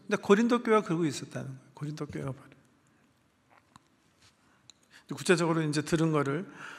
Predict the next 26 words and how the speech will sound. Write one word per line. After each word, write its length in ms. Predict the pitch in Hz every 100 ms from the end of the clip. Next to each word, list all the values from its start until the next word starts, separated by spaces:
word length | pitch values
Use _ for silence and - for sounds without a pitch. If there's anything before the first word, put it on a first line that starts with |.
| - - -
바울이 300 | - 147 139
얘기합니다. 440 | 139 147 135 131
십일 260 | 127 175 160
절에 200 | 147 147
"내, 400 | 143 160 170 165
내 140 | 170
형제들아, 440 | 196 202 175 139
글로에의 720 | 143 - 170 180 180 151 160 165
지편으로 680 | - 170 - 175 156 151
너희에 340 | 151 131 143 147
대한 300 | 147 139 131
말이 240 | 131 139
내게 240 | 135 135 147
들리니 420 | 143 131 143 165
곧 320 | - 165 -
너희 200 | 156 160
가운데 280 | 160 156 160
분쟁이 300 | 160 151 156
있다는 240 | 147 143
것이라. 340 | 139 - 135 131 - -
내가 180 | 160 165
이것을 260 | 165 160
말하거니와 560 | 156 143 139 139 135 170
너희가 300 | 147 135 160
각각 340 | - 135 151
이르되 340 | 139 131 151